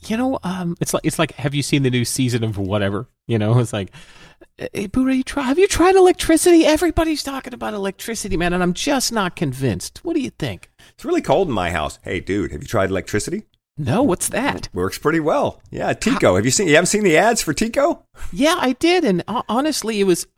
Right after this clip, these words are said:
Speaker 1: I didn't really know what it was about 'cause
Speaker 2: It's
Speaker 1: I
Speaker 2: like a
Speaker 1: just don't un-
Speaker 2: puppy. There's, like, yeah, there's one with the puppies. Remember, like,
Speaker 1: Yeah.
Speaker 2: all the puppies and, like, they're running around and then, like, they run into the fence. One of them, some of them get through the fence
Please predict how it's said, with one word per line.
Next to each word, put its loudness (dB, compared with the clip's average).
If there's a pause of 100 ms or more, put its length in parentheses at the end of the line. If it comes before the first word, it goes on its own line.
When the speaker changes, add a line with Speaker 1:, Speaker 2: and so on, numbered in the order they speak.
Speaker 1:
I -4
didn't -2
really 0
know 2
what -4
it -4
was -4
about -2
'cause -8
Speaker 2:
It's -2
Speaker 1:
I 4
Speaker 2:
like 4
a 4
Speaker 1:
just -2
don't 4
un- 4
Speaker 2:
puppy. 6
There's, 2
like, 2
yeah, 4
there's 4
one -4
with -2
the 2
puppies. 2
Remember, 0
like, 4
Speaker 1:
Yeah. 4
Speaker 2:
all 4
the 0
puppies 0
and, 0
like, 0
they're 2
running 0
around 0
and 0
then, -2
like, -2
they 0
run 2
into -4
the -2
fence. -2
One 0
of 0
them, -6
some -4
of -4
them -2
get 0
through -6
the -6
fence -10